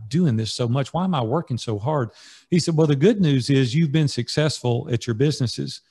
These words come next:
He said, "The bad news is you've been successful at your businesses." And I said, "What do you mean?" He said, "You'll work twice as hard to maintain the reputation that you have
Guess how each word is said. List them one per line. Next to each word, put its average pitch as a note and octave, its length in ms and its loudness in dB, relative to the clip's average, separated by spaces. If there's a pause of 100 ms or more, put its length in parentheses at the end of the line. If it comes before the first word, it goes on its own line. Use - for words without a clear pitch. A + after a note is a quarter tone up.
(260)
He F#3 80 4
said, F3 180 2
"The D#3 60 4
bad G#3+ 340 2
news C3+ 320 2
is A#2+ 340 2
you've D#3 220 2
been D#3 140 4
successful B2+ 640 -2
at A#2+ 100 -4
your A#2 80 -2
businesses." C3 720 -2
And C#3+ 80 2
I - 20 2
said, D#3+ 160 -2
"What A3+ 80 4
do A3+ 80 4
you F#3+ 60 4
mean?" F#3 320 2 (300)
He F#3+ 100 2
said, E3 180 -2
"You'll G3+ 200 4
work F#3+ 280 2
twice E3 400 2
as E3 140 -2
hard E3 340 2
to D3+ 80 2
maintain D3+ 560 2
the D#3+ 80 2
reputation C#3+ 720 -2
that C3 140 -2
you B2+ 160 0
have D#3 360 2